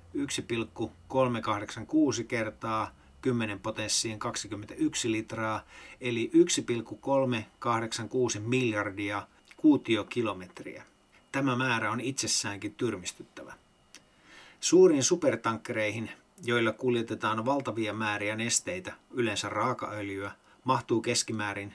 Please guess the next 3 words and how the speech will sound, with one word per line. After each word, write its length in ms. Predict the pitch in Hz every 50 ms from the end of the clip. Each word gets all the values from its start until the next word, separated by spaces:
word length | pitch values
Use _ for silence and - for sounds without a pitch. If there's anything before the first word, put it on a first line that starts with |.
| - -
satakaksikymmentäviisi 1200 | - - 147 110 123 117 - 151 151 - - - 101 104 104 104 - 110 107 123 120 113 110 113
miljoonaa 580 | 104 101 101 98 95 95 95 92 90 90 92 -
litraa. 460 | 90 87 - - - - - -